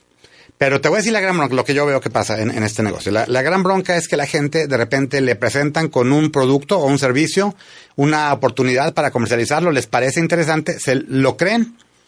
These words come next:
y arrancan. Pero lo más valioso que tenían,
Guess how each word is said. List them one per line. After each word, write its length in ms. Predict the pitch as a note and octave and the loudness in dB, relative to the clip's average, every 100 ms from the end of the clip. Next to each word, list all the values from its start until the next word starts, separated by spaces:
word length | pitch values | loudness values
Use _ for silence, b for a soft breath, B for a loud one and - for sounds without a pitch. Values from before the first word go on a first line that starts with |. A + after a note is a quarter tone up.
| b b b | b b b
y 100 | C3+ | 0
arrancan. 560 | B2 A#2+ B2 A#2 G#2 G2 b b b b _ | 2 2 0 0 -4 -6 b b b b _
Pero 380 | E3 D#3 D#3+ - _ | 0 2 -2 -6 _
lo 180 | C3+ C3+ | 0 2
más 260 | C#3 F#3+ | 2 0
valioso 440 | F#3 A#3 F#3+ E3 E3+ | 0 2 2 0 -2
que 80 | D3+ | 0
tenían, 500 | D#3+ B2+ C3 C3+ | 2 2 0 -4